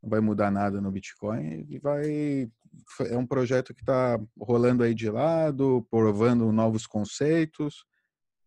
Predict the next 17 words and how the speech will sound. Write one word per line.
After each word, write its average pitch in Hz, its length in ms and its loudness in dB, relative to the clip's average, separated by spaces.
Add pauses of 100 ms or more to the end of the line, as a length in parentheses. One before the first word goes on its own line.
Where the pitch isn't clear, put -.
que - 140 0
eu, 127 120 4
eu 127 200 6
ainda 139 400 4 (140)
tenho, 120 400 2
ainda 123 200 2
não 117 120 2
tenho 120 160 0
coragem 117 480 2
de 107 120 -8
tocar, 120 420 0
ainda 110 420 0 (260)
tocaria 120 440 0
com 120 200 -4
uma 117 220 2
máscara, 110 640 0
assim, 101 440 -2